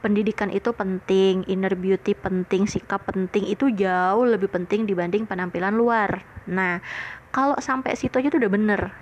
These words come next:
ya kan? Itu, mm, aku acungi jempol, itu bener banget kayak gitu. Itu quotes yang bener-bener jadi motivasi kita gitu. Kalau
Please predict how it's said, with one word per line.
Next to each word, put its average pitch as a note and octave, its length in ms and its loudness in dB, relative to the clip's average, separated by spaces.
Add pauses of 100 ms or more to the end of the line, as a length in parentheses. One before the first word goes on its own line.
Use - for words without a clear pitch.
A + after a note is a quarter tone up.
(100)
ya F3 80 -4
kan? E3+ 320 -2
Itu, B3+ 400 0
mm, B3+ 560 -2
aku - 320 -6
acungi G3+ 400 -2
jempol, G3 320 -2
itu - 160 -2
bener G3+ 560 0
banget G3+ 480 0 (320)
kayak F3 240 0
gitu. - 160 -8
Itu B3 100 -2 (140)
quotes G#3 480 0
yang G3+ 240 -2 (640)
bener-bener G#3+ 640 2
jadi G3 320 2
motivasi G3+ 560 -2
kita F#3 400 0
gitu. F3+ 160 -4
Kalau G3 320 0